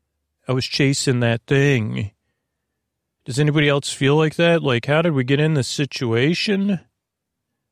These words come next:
Yeah. Does anybody else feel deep down that this isn't working and it's, uh, like a pointless chase?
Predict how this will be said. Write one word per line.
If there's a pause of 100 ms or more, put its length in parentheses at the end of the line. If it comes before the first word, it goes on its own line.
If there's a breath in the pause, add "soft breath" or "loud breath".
(220)
Yeah. (960)
Does
anybody
else
feel
deep
down
that
this
isn't
working
and
it's, (180)
uh, (960)
like
a
pointless
chase?